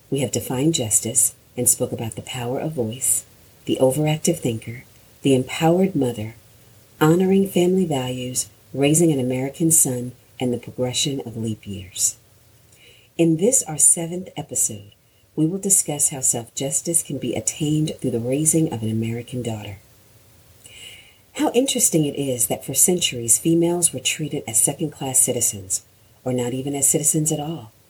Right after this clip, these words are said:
and in some countries, as utterly invisible, told what to do, how to live, who to marry, what to say, what occupation to ascribe to,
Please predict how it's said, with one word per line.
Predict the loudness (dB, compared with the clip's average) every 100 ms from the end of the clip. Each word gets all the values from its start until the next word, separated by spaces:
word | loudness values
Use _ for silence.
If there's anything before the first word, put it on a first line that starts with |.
| _ _ _ 0
and | 2
in | 4
some | 4 4 2
countries, | -2 -2 0 0 -4 -4 -4 -4 _ _
as | 0 0 2
utterly | 2 2 2 2 0
invisible, | 0 -2 0 0 -2 -10 -14 _ -20 _ _ _ -4
told | 0 2 0
what | -2 -2 -2
to |
do, | -2 -2 -2 -4
how | -6 -6
to | -2 -2
live, | -2 -6 -8 -12 -20 _ _ _ _ 2
who | 4
to |
marry, | 4 4 2 2 2
what | 0 -2 2
to | 2
say, | 2 0 -4 -10 -16 _ _ _
what | 0 2
occupation | 0 -2 0 0 0 -2
to | -2
ascribe | 0 0 0 -2 -2 -2
to, | -2 -2 -2